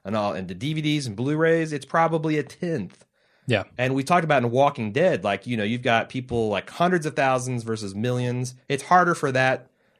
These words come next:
Speaker 1: that small group to be, you know, yeah
Speaker 2: To,
Speaker 1: about
Speaker 2: well,
Speaker 1: these
Speaker 2: to,
Speaker 1: things.
Speaker 2: to his point, it's harder for them to, yeah, affect the overall tone of
Speaker 1: Right.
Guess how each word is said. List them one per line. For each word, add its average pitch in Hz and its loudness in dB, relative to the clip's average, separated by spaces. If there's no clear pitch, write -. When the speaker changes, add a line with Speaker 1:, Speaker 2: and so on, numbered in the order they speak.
Speaker 1:
that 120 2
small 139 2
group 135 0
to 117 -8
be, 110 0
you 104 -2
know, 90 -2
yeah 254 0
Speaker 2:
To, 226 10
Speaker 1:
about 127 6
Speaker 2:
well, 185 8
Speaker 1:
these 98 -6
Speaker 2:
to, - 4
Speaker 1:
things. - -4
Speaker 2:
to 160 8
his 131 6
point, 175 6
it's 123 0
harder 131 8
for 127 0
them 120 4
to, 117 0
yeah, 123 2
affect - 2
the 120 0
overall 117 2
tone 113 2
of 107 -2
Speaker 1:
Right. 87 -2